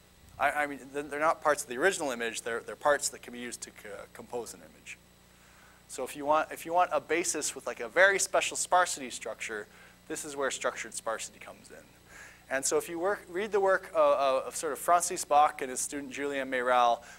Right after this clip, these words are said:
they have a whole bunch of applications where they've done sort of neat things where you can use different sort of structured sparsity patterns to get different neat effects. But I, I think this is visually the most obvious one of, of why you maybe want to do something like this, is,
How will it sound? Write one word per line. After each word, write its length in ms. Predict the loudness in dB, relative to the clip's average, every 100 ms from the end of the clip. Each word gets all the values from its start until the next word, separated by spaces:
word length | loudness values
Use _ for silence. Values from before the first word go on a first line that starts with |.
| -6
they 100 | 0
have 200 | 4 4
a 80 | 4
whole 540 | 0 -2 0 4 2
bunch 280 | 2 0 -2
of 60 | -4
applications 720 | -4 -4 -10 -10 -10 -12 -16
where 100 | -14
they've 160 | -14 -12
done 180 | -12 -10
sort 220 | -12 -12
of 60 | -12
neat 220 | -12 -12 -12
things 400 | -12 -12 -16 -14
where 120 | -12
you 160 | -14
can 160 | -18 -20 -20 -20 _ _ -20 -18 -12
use 180 | -12
different 380 | -8 -10 -10 -12
sort 180 | -10 -10
of 160 | -12 -16 -10
structured 500 | -2 -2 -2 -12 -6
sparsity 480 | -2 0 -2 -10
patterns 420 | -6 -6 -6 -8 -12
to 100 | -8
get 240 | -8 -8
different 380 | -12 -14 -18 -18
neat 180 | -16 -16
effects. 520 | -14 -14 -14 -14 -14 -18 _ _ _ _ _ _ _ _ _ _ _ -8
But 220 | -2 -2 2
I, 280 | 2 4 4
I 20 |
think 180 | 2 -2
this 160 | -4
is 200 | -4 -10 -14 -20 -20 -20 _ 0
visually 420 | 2 2 0 0
the 120 | -2
most 280 | -2 -2 0
obvious 460 | -2 -2 -8 -10
one 200 | -12 -14 -14 -14
of, 220 | -14 -12
of 180 | -14 -8
why 160 | -4 -4
you 160 | -6
maybe 280 | -10 -12 -12
want 280 | -8 -8 -8
to 80 | -16
do 140 | -14
something 280 | -12 -12 -14
like 160 | -18 -18
this, 240 | -16 -16
is, 200 | -14 -18